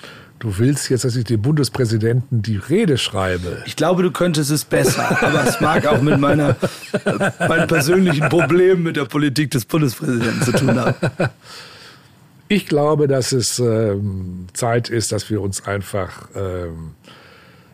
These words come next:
Speaker 1: dran erinnern, was Franz Beckenbauer für den Fußball, auch für unser Land getan hat, wie viel Freude er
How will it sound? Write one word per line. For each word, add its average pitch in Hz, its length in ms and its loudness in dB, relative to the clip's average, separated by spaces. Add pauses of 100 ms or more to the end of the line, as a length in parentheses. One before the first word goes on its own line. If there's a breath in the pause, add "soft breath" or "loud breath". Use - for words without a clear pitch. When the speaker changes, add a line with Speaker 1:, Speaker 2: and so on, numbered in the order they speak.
(380 loud breath)
Speaker 1:
dran 104 240 -2
erinnern, 113 760 0
was 110 300 -2
Franz 101 280 -6
Beckenbauer 95 840 -4 (580 soft breath)
für 107 600 0 (260)
den 101 140 -4
Fußball, 143 800 0 (180)
auch 123 180 0
für - 160 -2
unser 101 300 -2
Land 120 680 -2 (280)
getan 110 440 -2
hat, 151 320 -6
wie 117 80 -4
viel 117 100 -2
Freude 131 600 0
er 120 480 -2